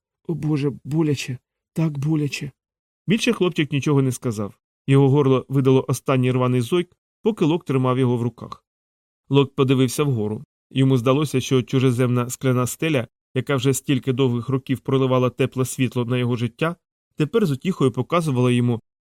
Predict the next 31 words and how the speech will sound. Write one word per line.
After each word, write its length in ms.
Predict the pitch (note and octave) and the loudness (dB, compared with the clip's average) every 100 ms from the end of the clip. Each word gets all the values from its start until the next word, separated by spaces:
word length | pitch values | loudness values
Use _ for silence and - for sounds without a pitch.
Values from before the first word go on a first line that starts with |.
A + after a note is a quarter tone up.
| - | 0
лише 240 | C#3+ G3 | 2 2
темно-червоне 840 | G3 E3+ E3 C3 D3+ A#2 G#2+ G#2 A2 _ _ _ - | 0 -2 -2 -2 -4 -4 -4 -6 -8 _ _ _ -4
відбиття 460 | C3+ B2 C3+ C3+ | -2 0 0 0
підлоги, 460 | B2 B2+ C3+ E3 A#2+ | 0 -2 0 2 2
на 120 | B2 | 2
якій 240 | B2+ C3+ B2 | 0 0 0
він 140 | B2 | 0
сидів 360 | - B2+ D#3+ D#3 | -4 -4 -4 -4
із 160 | C3+ A#2+ | -6 -2
нерухомим 480 | C3 C3 F#3 D#3 B2 | -2 0 -2 -2 -2
тілом 300 | C3 B2+ A#2 | -2 -2 -2
жучка, 460 | D3 - - A#2 - _ _ _ | -4 -6 -6 -6 -6 _ _ _
що 140 | - | -2
досі 240 | C3+ B2+ C3 | 0 0 -2
стікав 360 | - B2+ B2 | -4 -4 -4
кров'ю 400 | - D3+ D3 A#2+ B2+ | -4 -4 -2 -2 0
в 60 | |
його 220 | C3 A#2 | 0 0
руках. 440 | A#2 B2+ - - - _ _ _ _ _ | -4 -8 -14 -18 -20 _ _ _ _ _
Він 200 | C3+ C3 | 0 2
міг 200 | D#3 G3+ _ | 2 -2 _
сидіти 460 | - C#3 C3 C3+ C3+ | -8 -4 -2 0 0
отак 360 | C3 C#3 C3 - | 0 -2 -2 -2
у 160 | C3 | 0
гіркій 260 | C3+ C3 C3+ | 0 0 -2
задумі 460 | B2 B2+ F3+ B2 - _ _ - | -2 -2 -2 -4 -8 _ _ -6
лише 320 | C#3+ - - | -4 0 -2
боги 320 | B2+ C3+ E3 | 0 0 0
знають 260 | E3 B2+ B2 | 0 -2 -4
скільки 340 | - A#2+ - | -6 -6 -6
часу, 440 | C3 C#3+ B2+ - | -4 -4 -6 -10